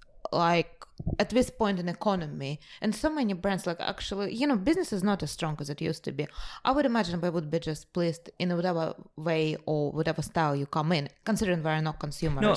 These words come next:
Speaker 2: I, I stress this point. I, I, now, uh,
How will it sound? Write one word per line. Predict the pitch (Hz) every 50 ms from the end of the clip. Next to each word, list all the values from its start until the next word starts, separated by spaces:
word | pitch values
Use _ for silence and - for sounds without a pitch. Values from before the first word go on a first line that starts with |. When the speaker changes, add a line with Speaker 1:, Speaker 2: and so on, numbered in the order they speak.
| 156 160
Speaker 2:
I, | - - - - - 147
I | 156 156
stress | 147 - - - 165 160 143
this | - 143 131
point. | - - 131 123 123 - - -
I, | 147 151 139 - - - - -
I, | 151 151 139 139 - - - -
now, | - 139 120 156 156 151 160 165 175 180 - 131 135
uh, | - 147